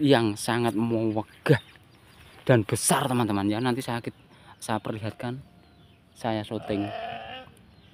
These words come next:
Jadi di sekitaran masjid ini yang ada hanyalah embek wedhus seperti ini, orang-orang angon wedhus. Ya. Nah, di belakang rumah warga, di sudut ja-, dari rumah warga ini terdapat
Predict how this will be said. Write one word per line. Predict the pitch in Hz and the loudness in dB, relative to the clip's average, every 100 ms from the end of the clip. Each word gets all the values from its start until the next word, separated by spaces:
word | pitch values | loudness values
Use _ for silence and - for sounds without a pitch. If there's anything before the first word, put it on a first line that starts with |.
| - - - - | -20 -20 -18 4
Jadi | 143 240 | 4 6
di | 233 | 2
sekitaran | 208 208 208 202 | 2 6 8 8
masjid | 202 202 185 | 6 4 4
ini | 180 185 233 233 | 4 4 6 6
yang | 196 170 | 6 6
ada | 165 175 190 | 6 6 4
hanyalah | 139 127 135 135 - | 4 4 2 0 2
embek | 143 127 135 | 6 8 8
wedhus | 123 - 127 139 143 | 6 2 4 4 4
seperti | - - - 127 120 110 | -6 -8 -6 -4 -2 -2
ini, | 123 127 135 139 - - - - | -2 -2 -4 -6 -10 -20 -20 -8
orang-orang | - 123 117 127 131 | -2 2 2 2 0
angon | 120 120 | 0 -2
wedhus. | - 123 127 - - - - - - - - - | -2 -2 -2 -6 -16 -20 -20 -20 -20 -20 -20 -12
Ya. | - 113 - - - | -8 -8 -8 -18 4
Nah, | 139 | 6
di | - 185 | 6 6
belakang | 180 196 196 214 208 | 10 10 10 4 8
rumah | 214 214 220 196 - | 8 8 6 4 4
warga, | 202 208 - 147 147 160 - - - - - - - - - - | 4 4 4 6 6 0 -10 -20 -20 -20 -20 -20 -20 -20 -20 0
di | - 165 185 180 151 - - | 8 10 10 6 0 -6 -2
sudut | - 196 - 175 - - - | 2 4 6 6 6 -4 8
ja-, | 131 127 - - | 8 8 0 8
dari | 139 147 165 165 | 10 12 10 8
rumah | 165 165 | 6 6
warga | 165 160 147 | 4 6 6
ini | 185 | 6
terdapat | 190 175 - 123 165 | 4 2 0 2 2